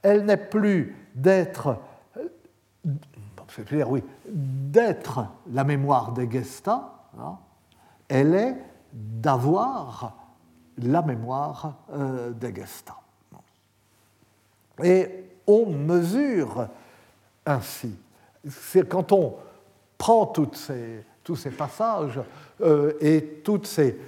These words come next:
circonstances dans lesquelles, euh, Bertrand de Bar-sur-Aube est nommé, euh, avec les, les variantes, on mesure ainsi combien il est difficile et combien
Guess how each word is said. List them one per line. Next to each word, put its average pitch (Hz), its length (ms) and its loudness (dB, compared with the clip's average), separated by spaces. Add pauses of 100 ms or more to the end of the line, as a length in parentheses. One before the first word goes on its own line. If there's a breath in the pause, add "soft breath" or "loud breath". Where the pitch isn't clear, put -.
circonstances - 1080 -2
dans 143 100 -2
lesquelles, 135 560 2 (380 loud breath)
euh, 151 180 4 (320 loud breath)
Bertrand 156 500 -2
de 160 60 -2
Bar-sur-Aube 139 880 0 (260)
est 139 180 0
nommé, 175 500 0 (760 soft breath)
euh, 143 220 4
avec 135 380 -2
les, 113 200 -6 (160)
les 117 80 -2
variantes, 170 720 -4 (480 loud breath)
on 214 200 6
mesure 214 420 2
ainsi 254 500 -2 (320 loud breath)
combien 226 500 0 (180)
il 170 160 4
est 165 80 6
difficile 147 920 -2 (320 loud breath)
et 233 320 4
combien 214 760 0